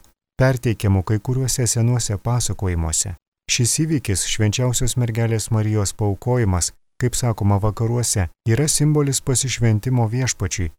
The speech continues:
kurį nekaltai pradėtoji mergelė atliko savo sąmoningo gyvenimo pradžioje. Mariją regime kaip pilną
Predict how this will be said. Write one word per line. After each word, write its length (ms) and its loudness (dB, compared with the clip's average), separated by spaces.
kurį 300 0
nekaltai 420 -2
pradėtoji 640 0
mergelė 560 0
atliko 420 -4
savo 300 -2
sąmoningo 720 2
gyvenimo 560 0
pradžioje. 640 0
Mariją 480 4
regime 480 0
kaip 240 -4
pilną 320 2